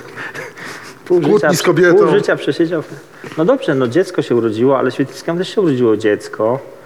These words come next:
Speaker 2: Ale
Speaker 1: Miał ten tomik, tak, który się nazywał
Speaker 2: Trzecia
Speaker 1: Trzecia
Speaker 2: połowa.
Speaker 1: połowa. I ty tak tutaj tak szeptałeś, że to jest twoja inspiracja.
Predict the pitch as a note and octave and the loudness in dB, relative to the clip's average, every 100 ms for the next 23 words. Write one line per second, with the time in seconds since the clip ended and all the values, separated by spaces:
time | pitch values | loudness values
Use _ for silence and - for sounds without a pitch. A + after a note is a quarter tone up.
0 | - - - A2 C3+ D#3 D3 B2 B2+ B2 | -20 -16 -6 0 2 2 0 -2 -2 -2
1 | A2 - F3 - - A#2+ G#2+ G#2+ G#2 A#2 | -4 -2 -2 -2 -6 0 2 0 -2 -8
2 | - A2+ G#2+ A#2 A2+ G#2 B2 B2+ B2 A2+ | -10 -8 -4 -2 0 0 0 2 2 2
3 | A2 G#2 G2 F#2+ G2 A2+ C#3 - - - | 2 2 2 0 -2 -2 -4 -10 -20 -20
4 | - - - - - _ - - C#3 C#3 | -20 -20 -20 -20 -20 _ -20 -10 -4 -2
5 | C#3 C3 - - - - - - G#2 A#2 | 0 -2 -6 -14 -20 -20 -20 -12 -4 -2
6 | G#2+ G#2 - - - - A2+ - - G2 | -2 -4 -10 -16 -14 -8 -8 -6 -4 0
7 | D#3 C3 G#2 G#2 - F#2+ - G#2+ G2 F#2+ | 2 2 0 -6 -4 -6 -6 -4 -4 -6
8 | - F#2 F2 - G#2 G2 | -4 -2 -2 -4 -6 -6